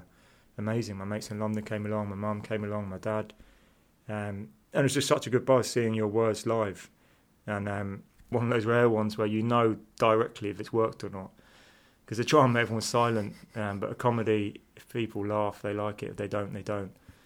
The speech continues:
And, um, luckily it got some laughs and was reviewed well. So I remember thinking, like, "Yeah, I always wanna be a writer, and now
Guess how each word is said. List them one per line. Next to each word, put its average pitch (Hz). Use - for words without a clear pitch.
And, 104
um, 101
luckily 120
it 107
got -
some 107
laughs 110
and 101
was 101
reviewed 104
well. 98
So 95
I 107
remember 107
thinking, 107
like, 95
"Yeah, 107
I -
always 120
wanna 110
be 104
a 98
writer, 101
and 92
now 101